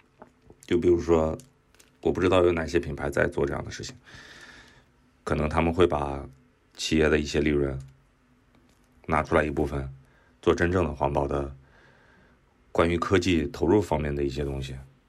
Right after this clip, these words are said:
嗯，推动整个，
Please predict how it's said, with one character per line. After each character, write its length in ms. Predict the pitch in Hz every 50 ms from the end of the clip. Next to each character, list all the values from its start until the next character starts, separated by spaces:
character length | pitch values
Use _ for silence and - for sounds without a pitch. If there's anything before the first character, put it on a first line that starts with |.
| _ - _ _ _ _ _ _ _ _
嗯， 680 | - 78 76 73 73 71 71 71 71 71 71 71 71 76 78 - - _ -
推 160 | - - 95
动 320 | 95 107 101 90 80 73 76
整 180 | - - 73
个， 380 | 69 82 85 82 76 73 73